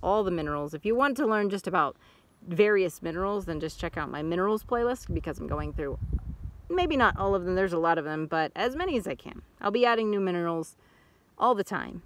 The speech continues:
So you can, that's where you can learn about the actual details of minerals, if that's where you're at. Uh, if you want to actually learn how to identify minerals in the field, then you can start there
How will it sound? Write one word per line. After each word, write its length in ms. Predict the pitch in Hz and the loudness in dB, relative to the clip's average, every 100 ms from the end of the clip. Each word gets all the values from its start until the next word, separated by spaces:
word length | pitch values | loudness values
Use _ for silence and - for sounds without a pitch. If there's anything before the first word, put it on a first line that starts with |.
| - | -18
So 180 | - 175 | -6 -2
you 220 | 175 180 | 0 -2
can, 380 | - 170 156 151 | -4 -6 -6 -4
that's 300 | 202 240 - | 2 2 4
where 100 | 226 | 0
you 140 | 220 196 | 2 0
can 260 | 214 185 | -2 -2
learn 260 | 175 170 170 | 0 -2 -2
about 440 | 151 151 156 151 | -4 -2 -2 0
the 120 | 151 | -2
actual 360 | 143 139 - 143 | -4 -4 -8 -8
details 720 | 135 143 131 135 - - - - | -8 -12 -10 -6 -4 -4 -6 -8
of 220 | 143 143 | -6 -6
minerals, 500 | 123 85 - 92 - | -8 -8 -8 -10 -12
if 120 | 143 | -10
that's 420 | 131 113 - - _ - - - | -10 -10 -14 -20 _ -18 -16 -14
where 240 | 151 151 147 | -6 -4 -2
you're 280 | 147 160 - | -4 -6 -4
at. 400 | 233 - - - - - | -6 -6 -12 -20 -20 -14
Uh, 400 | 165 156 151 151 - | -8 -6 -6 -8 -8
if 160 | 156 165 | -8 -6
you 140 | 151 | -6
want 240 | 160 - | -6 -10
to 160 | - - | -12 -12
actually 600 | - 160 - 156 156 151 - - _ _ _ - - - - | -12 -14 -12 -10 -8 -8 -12 -20 _ _ _ -20 -18 -16 -8
learn 320 | 165 180 180 | -2 0 0
how 200 | 175 170 | -2 -2
to 120 | 165 | 0
identify 540 | 156 165 165 170 156 | -2 0 -2 -2 -4
minerals 380 | 160 160 156 156 | -4 -2 -4 0
in 80 | 151 | 0
the 160 | - - | 2 4
field, 480 | - 190 190 190 - | 6 4 2 0 0
then 460 | 165 160 151 156 | 2 2 2 -2
you 80 | 160 | -4
can 160 | 156 156 | -4 -6
start 320 | - 151 110 | -2 -2 -2
there 320 | 165 165 160 | -2 -2 -4